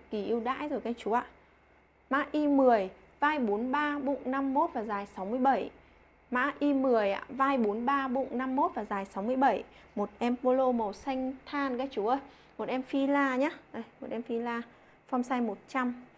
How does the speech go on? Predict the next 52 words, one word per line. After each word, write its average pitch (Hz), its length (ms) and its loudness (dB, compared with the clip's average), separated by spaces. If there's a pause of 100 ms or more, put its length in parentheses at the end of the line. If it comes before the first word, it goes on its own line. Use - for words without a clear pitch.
(320)
Logo 226 360 4
được, 208 260 -2
ờ, 185 280 -4
may 240 200 0
ở 202 140 -2 (140)
trước 320 240 -6
ngực 226 220 0
này 185 100 -4
các 214 160 -4
chú 185 80 -2
này. 226 120 -2 (280)
Cúc 277 160 -2
cũng 277 100 -8
sẽ 254 160 -4
được 220 160 -2
khắc 302 140 -10 (100)
tên, 254 180 2 (380)
ờ, 247 180 -6 (200)
fila 254 500 -2
nhá. 262 120 0 (480)
Hai 269 160 2
phần 226 220 -2
vai 269 240 0
thì 214 140 -6
sẽ 254 140 -6
được 226 200 0
phối 190 160 -2
cái 226 100 -4
màu 247 280 0
cam 254 280 -2
này. 214 120 -6 (400)
Chất 302 160 0
sẽ 302 120 -4
là 269 140 -2
chất 285 180 -4 (100)
poly. 269 440 4 (380)
Chất 311 220 -6
poly 262 520 0
rất 415 160 -6
là 226 240 -4
thông 262 180 -4
thoáng 226 340 -6
luôn 277 160 2
ạ. - 140 -2 (640)
Form 277 160 4
dáng 233 220 0
slim 240 320 2
fit 349 220 -2
nhá 311 100 -2
các 294 180 -6
chú 208 120 0
nhá. 247 160 2